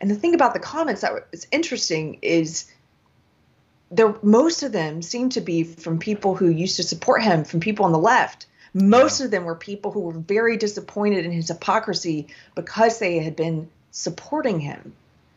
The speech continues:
Speaker 1: And that, I thought, was a good sign. So,
Speaker 2: Yeah.
Speaker 1: yeah, I would love, I didn't know he made an apology. I'd like to
Speaker 2: Well,
Speaker 1: see
Speaker 2: I,
Speaker 1: it.
Speaker 2: I, I, again, it's the apology in quotes. Let's listen to how, this is how these, uh, elitists apologize.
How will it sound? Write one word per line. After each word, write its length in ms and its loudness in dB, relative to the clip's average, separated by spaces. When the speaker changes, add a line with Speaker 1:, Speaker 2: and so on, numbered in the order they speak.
Speaker 1:
And 120 -2
that, 220 4
I 100 2
thought, 240 -2
was 140 -8
a 40 -14
good 200 -6
sign. 380 -10
So, 160 0
Speaker 2:
Yeah. 60 6
Speaker 1:
yeah, 140 6
I 40 4
would 160 -2
love, 160 2
I 60 2
didn't 160 -2
know 100 0
he 80 -2
made 160 -6
an 60 -12
apology. 420 -6
I'd 100 -6
like 100 -4
to 40 0
Speaker 2:
Well, 160 2
Speaker 1:
see 60 -2
Speaker 2:
I, 100 8
Speaker 1:
it. 100 -4
Speaker 2:
I, 120 2
I, 180 -2
again, 360 -2
it's 180 -10
the 100 -10
apology 340 0
in 80 -6
quotes. 300 -2
Let's 240 -2
listen 340 -4
to 120 -10
how, 560 -2
this 180 -6
is 100 -16
how 600 -2
these, 480 -6
uh, 260 -8
elitists 600 -12
apologize. 560 -4